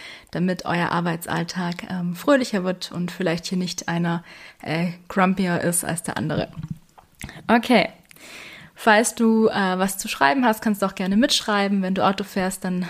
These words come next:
natürlich bitte nicht. Ich habe hier ein paar Punkte, die du reduzieren oder auch vermeiden solltest, wenn du schlecht schläfst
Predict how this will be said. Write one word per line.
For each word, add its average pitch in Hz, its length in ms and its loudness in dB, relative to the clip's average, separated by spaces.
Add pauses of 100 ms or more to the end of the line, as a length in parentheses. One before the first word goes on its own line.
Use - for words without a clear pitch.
natürlich 190 420 -2
bitte 196 220 -2
nicht. 285 300 0 (400)
Ich 220 180 -2
habe 196 140 2
hier 196 480 0 (120)
ein 190 140 -2
paar 196 200 2
Punkte, 196 560 2 (440)
die 196 240 2
du 196 420 2 (280)
reduzieren 233 580 4
oder 202 380 4
auch 190 240 4
vermeiden 190 520 0
solltest, 208 680 0
wenn 190 260 4
du 196 300 -2
schlecht 185 400 -2
schläfst 202 480 0